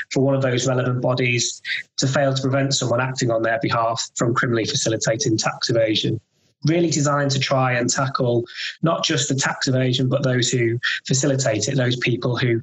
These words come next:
help people commit tax evasion by, you know, encouraging their organisations, the companies that they work for, to put in place what we call, uh, reasonable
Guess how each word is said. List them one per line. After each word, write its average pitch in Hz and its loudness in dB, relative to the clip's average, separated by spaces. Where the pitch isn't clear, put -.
help 147 -2
people 120 0
commit 113 -2
tax - -2
evasion 113 2
by, 113 0
you 131 0
know, 117 2
encouraging 131 2
their 123 2
organisations, 127 0
the 135 0
companies 123 0
that - -4
they 113 2
work 127 0
for, 127 0
to 139 0
put - 2
in 123 0
place 117 0
what 135 0
we 123 2
call, 117 0
uh, 113 0
reasonable 113 2